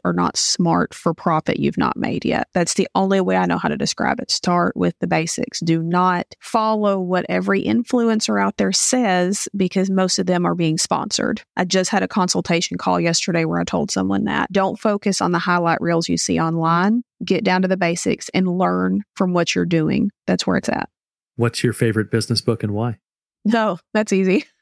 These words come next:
Speaker 1: <laughs> Dave Ramsey's Financial Peace. That's it right there, which I actually read probably ten years ago. So that is what formed my foundation of a debt-free life, which has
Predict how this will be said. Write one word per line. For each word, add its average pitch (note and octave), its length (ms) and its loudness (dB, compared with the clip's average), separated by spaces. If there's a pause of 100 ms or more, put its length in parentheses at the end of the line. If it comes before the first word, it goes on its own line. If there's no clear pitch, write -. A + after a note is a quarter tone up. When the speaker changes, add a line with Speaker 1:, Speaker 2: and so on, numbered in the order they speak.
(240)
Speaker 1:
<laughs> - 680 -6
Dave A#3 280 2
Ramsey's B3 460 2
Financial G#3 460 0
Peace. - 440 -2 (160)
That's G#3 260 0
it B3 180 0
right G#3+ 200 0
there, G3 220 2
which G#3 180 -2
I G#3+ 80 2
actually G3+ 640 0 (120)
read F#3+ 460 0 (180)
probably F#3+ 420 0
ten F3+ 260 0
years F3 220 0
ago. - 320 -2 (160)
So F#3+ 560 0 (280)
that F#3+ 500 0
is F#3+ 220 -6
what F#3+ 200 0 (200)
formed G3 720 0 (220)
my F#3 180 2
foundation F3+ 580 0
of E3+ 120 0
a F3 40 0
debt-free E3+ 440 0
life, E3+ 400 0
which F3+ 160 0
has E3+ 240 -2